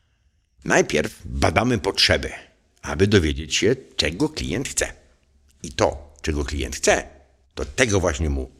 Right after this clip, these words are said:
nie zrobimy. A dlaczego? Bo nie powiedział. No to jego wina. Winni są inni. No jeśli uważasz, że to klient ma powiedzieć, czego chce,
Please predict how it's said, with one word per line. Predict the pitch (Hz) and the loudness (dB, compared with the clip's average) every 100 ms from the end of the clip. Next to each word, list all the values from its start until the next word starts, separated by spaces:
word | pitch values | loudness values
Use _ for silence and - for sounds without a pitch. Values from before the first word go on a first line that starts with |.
| _ | _
nie | 92 98 | 0 2
zrobimy. | 82 76 67 - - _ _ _ _ | 0 -2 -8 -12 -20 _ _ _ _
A | - | -2
dlaczego? | 101 101 107 156 202 - - _ _ _ _ | 0 2 4 4 2 -8 -20 _ _ _ _
Bo | - 90 | -2 0
nie | 82 | 2
powiedział. | 98 76 - - - - - _ _ _ _ _ _ _ | 2 0 -2 -12 -20 -20 -20 _ _ _ _ _ _ _
No | - - | -14 -2
to | - | 2
jego | 262 58 | 2 2
wina. | 57 55 - - _ | -2 -10 -16 -20 _
Winni | 73 71 73 | -2 0 0
są | 80 120 | -2 -2
inni. | 73 65 62 - _ _ _ _ _ _ _ _ _ 87 | -2 -2 -6 -16 _ _ _ _ _ _ _ _ _ -2
No | |
jeśli | 92 80 | 0 0
uważasz, | 69 87 85 69 | 0 0 2 0
że | 67 67 | -2 -4
to | 64 | -6
klient | - 131 87 64 | 0 2 2 -2
ma | 67 67 64 | -2 -2 -4
powiedzieć, | - 62 64 58 - | -8 -8 -8 -8 -8
czego | 62 57 | -10 -10
chce, | 60 62 69 | -8 -4 -4